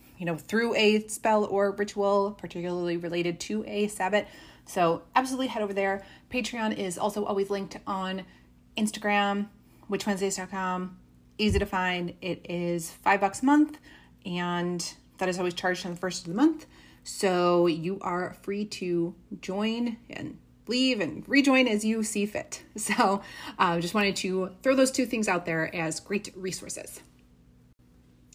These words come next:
So on to how to celebrate and how I am particularly going to be celebrating tomorrow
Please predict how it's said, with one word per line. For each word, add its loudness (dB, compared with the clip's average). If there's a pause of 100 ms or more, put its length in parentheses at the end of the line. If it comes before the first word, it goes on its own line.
So -2
on 6
to 8
how 6
to 6
celebrate 4
and -6
how -2
I 4
am -2
particularly -2
going -2
to -4
be 0
celebrating 0 (420)
tomorrow 2